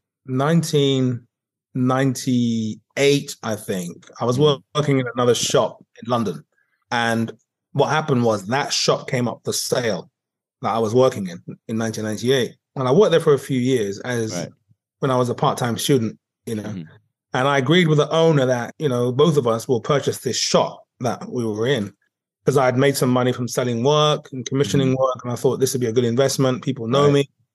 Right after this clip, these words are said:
Speaker 1: So we did all the, you know, research, we got the valuations done.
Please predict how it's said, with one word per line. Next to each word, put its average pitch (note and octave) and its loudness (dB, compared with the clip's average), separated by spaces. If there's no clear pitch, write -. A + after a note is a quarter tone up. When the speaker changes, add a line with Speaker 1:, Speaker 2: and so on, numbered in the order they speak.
Speaker 1:
So - -2
we C3 4
did C3+ 2
all E3+ 4
the, D3 4
you D3+ -2
know, B2+ 0
research, C3 0
we C3 -2
got B2+ 0
the C3+ -4
valuations C3 0
done. B2+ 0